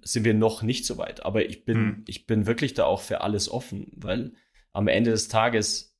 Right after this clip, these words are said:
Speaker 1: ähm, geht's drum, dass wir, dass wir gemeinschaftlich einfach bewegen und was da die richtige Form ist, die werden wir wählen.
Speaker 2: Du arbeitest ja auch mit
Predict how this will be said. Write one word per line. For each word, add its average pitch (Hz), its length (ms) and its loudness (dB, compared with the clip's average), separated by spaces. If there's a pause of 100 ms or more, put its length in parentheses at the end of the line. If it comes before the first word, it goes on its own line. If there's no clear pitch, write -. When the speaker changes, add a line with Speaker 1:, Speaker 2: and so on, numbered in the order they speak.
(100)
Speaker 1:
ähm, 104 400 -6 (240)
geht's - 300 -2
drum, 107 220 0
dass 101 220 -2
wir, 104 380 2 (300)
dass - 180 -4
wir 101 80 2
gemeinschaftlich 104 680 0
einfach - 180 -10
bewegen 117 580 -2
und 95 140 -12
was 95 180 -6
da 101 80 -4
die 101 140 -4
richtige 104 320 -8
Form 113 260 0
ist, 123 160 -4
die 107 80 -6
werden 101 200 -2
wir 98 160 -8
wählen. 117 300 -8 (1800)
Speaker 2:
Du 151 80 -6
arbeitest 165 440 0
ja 127 120 0
auch 127 280 0
mit 131 320 -4